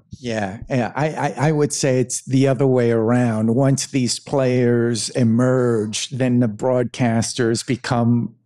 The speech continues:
yeah, more interested in highlighting, uh, the game itself,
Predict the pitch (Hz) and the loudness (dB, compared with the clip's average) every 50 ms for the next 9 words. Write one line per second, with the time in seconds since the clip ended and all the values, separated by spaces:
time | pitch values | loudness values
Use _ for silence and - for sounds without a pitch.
0 | _ 135 131 117 104 - - 127 131 131 131 120 123 123 - 127 131 123 - - | _ 0 0 0 0 -4 -2 0 2 2 4 4 2 2 2 2 2 2 0 0
1 | 131 110 - - - 131 123 113 113 113 101 92 - 127 120 113 113 113 113 - | -2 -4 -4 -4 -2 0 2 2 2 0 -2 -2 0 0 2 4 2 2 0 -2
2 | _ _ _ _ _ _ _ _ - - 131 131 127 123 123 120 120 120 117 113 | _ _ _ _ _ _ _ _ -4 0 2 2 4 4 4 4 4 2 2 2
3 | 117 113 110 110 110 110 123 - - 117 117 110 104 104 110 98 113 120 110 - | 2 2 2 2 0 0 -2 -2 -2 -4 -2 -2 -4 -6 -4 -4 -4 -4 -2 -2
4 | 131 127 131 131 123 120 117 104 - - - 131 120 117 110 107 104 104 - - | 0 2 2 4 4 2 2 0 -2 -2 -2 0 0 0 0 0 -2 -2 -2 -4
5 | - - | -10 -14